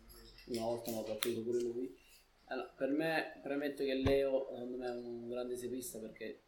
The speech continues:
c'ha proprio delle doti fisiche da siepista. Però in quell'istante non è stato colpa mia e non so io che scelgo, punto primo. E gente che ha scritto, "No, il suo gruppo sportivo ha spinto". No,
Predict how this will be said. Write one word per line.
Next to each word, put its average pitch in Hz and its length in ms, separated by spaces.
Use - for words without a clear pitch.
c'ha 113 100
proprio 113 300
delle 110 260
doti 113 260
fisiche 113 520
da 107 120
siepista. 107 640
Però 127 160
in 123 140
quell'istante 143 560
non 139 120
è 127 40
stato 120 240
colpa 117 300
mia 120 420
e 123 80
non 120 240
so 117 160
io 120 240
che 110 120
scelgo, 104 840
punto - 240
primo. 95 540
E 113 720
gente 120 260
che 117 80
ha 113 140
scritto, - 480
"No, 131 440
il 120 80
suo 139 440
gruppo 127 260
sportivo 127 540
ha 120 60
spinto". 135 880
No, - 400